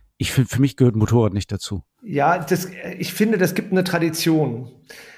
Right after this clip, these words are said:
Speaker 2: äh, in dieser Branche. Und diese Tradition stört mich auch schon seit, äh, seit zwanzig, dreißig Jahren. Die Tradition heißt, dass die Ausbildung immer gemeinsam gedacht wird. Motorrad und Fahrrad wurde immer gemeinsam gedacht.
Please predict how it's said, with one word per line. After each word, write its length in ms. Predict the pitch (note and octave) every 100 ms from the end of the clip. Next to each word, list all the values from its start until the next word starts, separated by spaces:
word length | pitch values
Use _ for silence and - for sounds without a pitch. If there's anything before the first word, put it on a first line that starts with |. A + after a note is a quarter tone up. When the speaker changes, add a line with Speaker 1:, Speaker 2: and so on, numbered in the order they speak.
| _ -
Speaker 2:
äh, 500 | C#3 C#3 C3+ - -
in 160 | D3+
dieser 300 | C3+ D3 C#3+
Branche. 500 | A#2 B2+ C#3+ D3+ B2
Und 440 | A2 C3 C3+ C3 -
diese 220 | D3 D3+
Tradition 560 | - D3+ D3+ - D#3 D#3+
stört 320 | - D3 D3
mich 180 | C3+ C#3+
auch 120 | C#3
schon 180 | D3 C3+
seit, 400 | C3 B2+ - D#3+
äh, 200 | D3+ C#3
seit 280 | C3+ B2
zwanzig, 600 | - - - C#3 - C3 -
dreißig 340 | A2 A2+ B2+
Jahren. 380 | A2+ F#2+ - - _ - - - - -
Die 80 | C#3+
Tradition 640 | A#2+ D3+ D3+ - G3 F#3
heißt, 460 | C#3 D3+ F#3+ - - _ - _
dass 360 | D3 C#3+ - - -
die 300 | D#3 D3 C#3+
Ausbildung 500 | F#3 F3+ F3+ D#3+ D#3+
immer 240 | F3+ F3
gemeinsam 480 | D3+ C#3+ C#3+ D#3 D#3+
gedacht 320 | C3 A#2+ -
wird. 140 | A#2
Motorrad 480 | C3 - G3 G3 D#3+
und 100 | C#3
Fahrrad 480 | - C#3+ C#3+ C#3 C3+
wurde 200 | C3+ -
immer 180 | C#3 C3
gemeinsam 440 | C3 B2 B2+ B2+
gedacht. 520 | A#2+ A2 G2+ - -